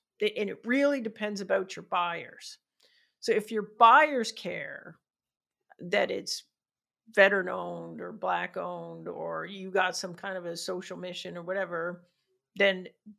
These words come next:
then it's value, right? If it, if, if your buyer cares.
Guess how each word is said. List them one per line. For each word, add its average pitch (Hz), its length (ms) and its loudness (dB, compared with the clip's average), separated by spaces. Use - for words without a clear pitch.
then 175 160 6
it's 196 160 -4
value, 208 420 6
right? 180 220 -4
If 208 180 0
it, 202 160 -2
if, 196 200 -2
if 190 220 -6
your 180 100 -2
buyer 202 540 6
cares. - 640 -16